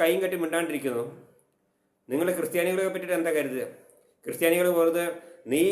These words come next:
വർഗീയത വിടുന്ന പോലെ ആരും വർഗീയത പറയുന്നില്ല. നീ എല്ലാ മുസ്ലിങ്ങളെ പറ്റി ഞാൻ പറയുന്നില്ല.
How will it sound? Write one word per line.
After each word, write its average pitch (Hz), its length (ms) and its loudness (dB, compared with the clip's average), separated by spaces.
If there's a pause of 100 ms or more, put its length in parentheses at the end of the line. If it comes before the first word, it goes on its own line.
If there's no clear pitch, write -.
(220)
വർഗീയത 170 420 0
വിടുന്ന 170 200 -2 (140)
പോലെ 175 320 0 (160)
ആരും 160 240 0 (260)
വർഗീയത 147 380 0
പറയുന്നില്ല. 139 360 0 (500)
നീ 156 100 4 (300)
എല്ലാ 165 120 2 (140)
മുസ്ലിങ്ങളെ 170 420 -2
പറ്റി 170 240 -2
ഞാൻ 156 140 0
പറയുന്നില്ല. 131 300 -2